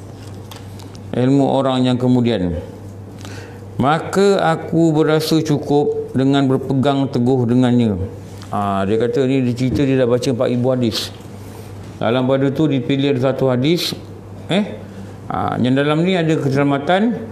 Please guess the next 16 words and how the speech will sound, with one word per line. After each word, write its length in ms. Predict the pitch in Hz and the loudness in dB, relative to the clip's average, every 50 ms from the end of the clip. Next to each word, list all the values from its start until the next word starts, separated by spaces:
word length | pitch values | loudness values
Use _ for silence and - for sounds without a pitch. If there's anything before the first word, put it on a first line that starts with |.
| - - - - - | -12 -14 -14 -14 -8
ada 200 | - - 127 131 135 | -4 -2 0 0 2
kesejahteraan, 800 | 131 131 120 135 143 135 147 147 139 143 160 180 202 220 226 180 147 - - - - - - - | 0 2 2 2 0 0 2 0 0 2 2 2 2 2 0 0 -2 -8 -12 -12 -14 -10 -2 0
dan 240 | 135 139 147 147 147 | 2 2 4 4 2
orang 240 | 143 147 151 151 151 | 2 4 2 2 4
dulu 400 | 143 147 147 156 156 143 139 147 | 4 4 4 4 4 4 2 2
pun 80 | 151 | 2
dah 160 | 139 139 143 | 2 2 2
amal, 320 | 151 165 185 196 214 220 208 | 0 2 2 2 2 2 0
orang 240 | 165 - 135 139 139 | 0 0 0 0 0
sekarang 240 | - 151 147 143 | 0 0 0 2
pun 160 | 135 131 123 123 | 2 2 2 2
dah 80 | 127 | 4
amal 160 | 123 127 127 | 4 4 4
hadis 240 | 123 123 123 135 143 | 2 2 2 2 2
ni. 420 | 160 170 143 107 98 95 - - - - - - - - - - - - - - - - - - - - - | 2 2 2 2 0 -2 -8 -10 -14 -14 -16 -16 -16 -16 -16 -16 -16 -16 -16 -14 -12 -12 -12 -12 -10 -4 -2
Hadis 240 | 160 175 180 220 | 0 2 2 2